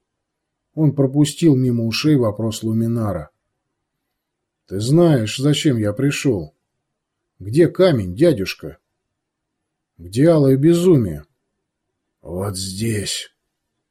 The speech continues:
Барон постучал себя по лбу. «Здесь, племянничек, и только здесь. Где еще может таиться безумие?» Густав улыбнулся.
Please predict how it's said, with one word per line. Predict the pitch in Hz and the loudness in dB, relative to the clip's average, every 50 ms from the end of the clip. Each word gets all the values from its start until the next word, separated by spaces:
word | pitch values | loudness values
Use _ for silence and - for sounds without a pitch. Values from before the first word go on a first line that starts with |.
| _ _ _ _ _ _ | _ _ _ _ _ _
Барон | 95 90 113 135 156 175 165 135 - | -10 -6 -2 0 2 2 2 2 -2
постучал | 117 110 - - 120 - - 160 156 147 | -4 -8 -6 -6 -4 -2 0 0 0 0
себя | - - 123 113 127 123 110 | 0 -4 -2 0 0 -2 -2
по | - - 123 117 107 | -4 -4 -4 -2 -2
лбу. | 98 87 85 85 80 - _ _ _ _ _ _ _ _ _ _ _ _ _ _ _ _ _ _ | -4 -6 -10 -12 -12 -14 _ _ _ _ _ _ _ _ _ _ _ _ _ _ _ _ _ _
«Здесь, | - 92 92 104 101 113 170 190 202 180 - | -14 -12 -10 -10 -6 -2 0 0 0 0 -2
племянничек, | - - 127 123 123 123 120 117 110 101 95 92 87 85 90 - - 80 82 _ - - - _ _ _ _ _ _ _ _ | -4 -4 -2 -2 0 0 0 -2 -2 -4 -6 -8 -10 -10 -10 -10 -10 -10 -12 _ -20 -20 -20 _ _ _ _ _ _ _ _
и | _ - 85 | _ -20 -16
только | _ - 156 175 170 151 160 156 139 | _ -2 0 2 2 2 2 0 0
здесь. | 113 110 104 98 117 127 123 117 107 - - - - _ _ _ _ _ _ _ _ _ _ _ _ _ _ _ _ _ _ _ _ _ _ - | 0 -2 -6 -6 -4 -4 -4 -4 -4 -6 -8 -8 -10 _ _ _ _ _ _ _ _ _ _ _ _ _ _ _ _ _ _ _ _ _ _ -20
Где | 90 87 101 110 151 170 160 | -18 -14 -6 0 2 2 4
еще | 151 139 135 - - - - 131 135 120 | 2 2 -2 -2 -4 -2 0 0 0 0
может | 113 110 104 95 90 92 85 _ _ | 0 -4 -4 -6 -10 -12 -14 _ _
таиться | - 95 95 104 117 113 113 - 104 101 | -12 -8 -4 -4 -4 -4 -4 -6 -8 -8
безумие?» | 95 98 104 101 90 90 98 104 98 92 90 87 85 85 80 - _ _ _ _ _ _ _ _ _ _ _ _ _ _ _ _ _ _ _ - | -8 -8 -8 -8 -8 -8 -8 -8 -8 -8 -10 -12 -14 -14 -16 -18 _ _ _ _ _ _ _ _ _ _ _ _ _ _ _ _ _ _ _ -18
Густав | 92 107 147 160 156 - - 147 - - | -8 0 0 0 0 2 -2 -2 0 2
улыбнулся. | 156 165 175 170 156 147 123 104 90 90 - - - 78 73 | 4 4 4 4 4 2 2 0 -2 -6 -8 -10 -12 -12 -14